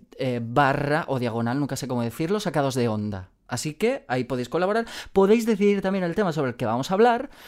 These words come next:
Y, mm, y eso, agradecerte, agradecerte a ti, Susana. Yo sé que, yo sé que no es fácil. Sobre todo este cambio de paradigma, ¿no? De,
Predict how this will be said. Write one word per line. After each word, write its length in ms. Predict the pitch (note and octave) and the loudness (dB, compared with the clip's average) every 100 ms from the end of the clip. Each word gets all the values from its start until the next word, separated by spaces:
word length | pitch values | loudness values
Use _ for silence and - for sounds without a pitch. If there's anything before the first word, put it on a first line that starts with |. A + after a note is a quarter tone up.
| - - - _ - | -20 -20 -20 _ 0
Y, 220 | F3 D3+ | 2 2
mm, 640 | C#3 C3 B2 A2+ A2 G#2+ - _ - - | 2 2 0 0 -4 -8 -12 _ -16 -2
y 120 | D#3+ | 0
eso, 320 | D3 B2 G2 - | 0 -2 -10 -8
agradecerte, 1200 | C3 C3+ C3 B2+ D3+ C3+ C3 D#3 D3 C#3+ C#3 C3+ - | -2 0 0 0 -2 -4 -2 0 0 0 -2 -4 -6
agradecerte 600 | C3 C3+ C3 D3+ C#3+ D#3 | -2 0 0 -2 -4 -4
a 80 | C3 | -4
ti, 100 | A#2+ | -8
Susana. 420 | - A2+ A2+ G#2+ | -10 -8 -6 -6
Yo 100 | A2 | -6
sé 220 | A2+ C3 | -6 -8
que, 280 | A#2+ A2 G#2+ F#2+ F2+ - | -6 -6 -6 -8 -12 -12
yo 240 | F#2+ A#2+ | -12 -10
sé 160 | A2+ A#2+ | -10 -8
que 120 | A#2 | -4
no 280 | A2 A2+ A#2 | -2 0 0
es 200 | A2+ - | -2 -6
fácil. 720 | - - B2+ A#2+ - D3+ G3 A3 - - - - _ _ - | -12 -6 -4 -4 -6 -8 -8 -12 -20 -20 -20 -20 _ _ -6
Sobre 280 | - C#3+ D3 | 0 0 2
todo 300 | D#3+ F#3 F#3+ | 2 2 0
este 200 | D3+ F3 | -2 -2
cambio 220 | E3 F3+ | -2 -2
de 80 | F#3+ | -4
paradigma, 640 | D3 B2 B2 C#3+ B2 A2 G#2+ | -4 -4 -4 -6 -4 -4 -4
¿no? 240 | B2 F#3 | -6 -6
De, 180 | D#3+ | -8